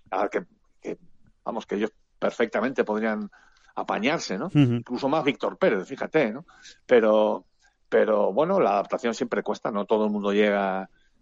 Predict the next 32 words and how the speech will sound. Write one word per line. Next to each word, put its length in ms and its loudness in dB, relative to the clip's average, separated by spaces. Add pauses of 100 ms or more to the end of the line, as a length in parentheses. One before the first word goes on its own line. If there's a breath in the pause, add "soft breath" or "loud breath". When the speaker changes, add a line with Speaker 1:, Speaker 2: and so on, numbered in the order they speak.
(100)
Speaker 1:
y 80 -6
ves 140 -4
al 180 -4
santo, 380 -4
¿no? 180 -8
Speaker 2:
Pasa 280 2
todos 200 8
los 200 2
Speaker 1:
Y 20 0
Speaker 2:
años, 300 0
de 60 -2
hecho, 180 -8
¿eh, 100 -8
David? 380 -6
Todos 200 2
los 200 0
años 240 -4
pasa 240 -8
con 200 -6
jugadores 540 -2
del, 400 -2
del 140 -2
European 380 -2
Tour 120 -4
que 140 -6
pasan 320 -4
al, 420 -4
al 320 -8
P 100 -8
G 140 -6
A 60 -4
Tour. 240 0